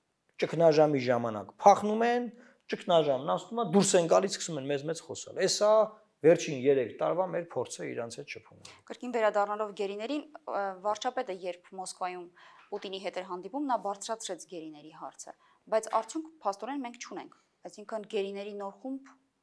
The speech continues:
Speaker 2: չի վերադառնալու Հայաստան։ Մենք տեսնում ենք, ճանապարհներ են փակվում, խոսեցինք պաշտպանության նախարարությունն է,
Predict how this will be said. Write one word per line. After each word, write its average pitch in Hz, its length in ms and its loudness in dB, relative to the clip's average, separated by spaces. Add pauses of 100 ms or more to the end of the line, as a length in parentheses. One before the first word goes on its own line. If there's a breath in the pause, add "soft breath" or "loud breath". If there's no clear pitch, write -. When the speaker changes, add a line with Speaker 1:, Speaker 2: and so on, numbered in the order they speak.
(200)
Speaker 2:
չի 277 140 -6
վերադառնալու 151 640 -6
Հայաստան։ - 480 -14 (400 loud breath)
Մենք 190 160 -8
տեսնում 202 260 -6
ենք, 208 140 -10
ճանապարհներ 185 500 -4
են 233 160 -10
փակվում, 196 380 -10
խոսեցինք 170 480 -12
պաշտպանության 175 520 -8
նախարարությունն 202 720 -8
է, 190 40 -14